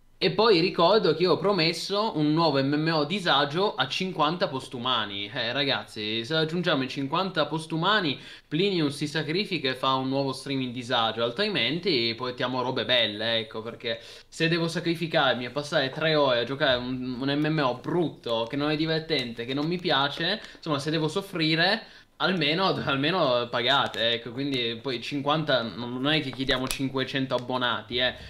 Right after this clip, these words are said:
cinquanta postumani, s-, so che ci possiamo arrivare perché, eh, due, l-, ah, due mesi fa quando avevamo fatto la maratona eravamo arrivati ai cinquantaquattro postumani, quindi sicuramente possiamo tornare a cinquanta abbonati,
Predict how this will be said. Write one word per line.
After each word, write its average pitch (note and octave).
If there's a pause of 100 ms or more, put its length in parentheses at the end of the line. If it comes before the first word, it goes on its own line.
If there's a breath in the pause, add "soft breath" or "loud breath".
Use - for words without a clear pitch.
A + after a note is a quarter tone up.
(120)
cinquanta F3+
postumani, C3+
s-, -
so A3+
che G#3+
ci D#3
possiamo D#3
arrivare D#3
perché, C3 (360 loud breath)
eh, B2
due, C3
l-, A#2+ (100)
ah, - (240)
due C#3+
mesi D#3+
fa F#3+
quando D3+
avevamo C3+
fatto C#3+
la C#3
maratona C#3
eravamo B2
arrivati B2
ai B2+
cinquantaquattro B2
postumani, A2
quindi C#3+
sicuramente C#3
possiamo B2
tornare A#2+
a G#2+
cinquanta A2 (300 loud breath)
abbonati, A#2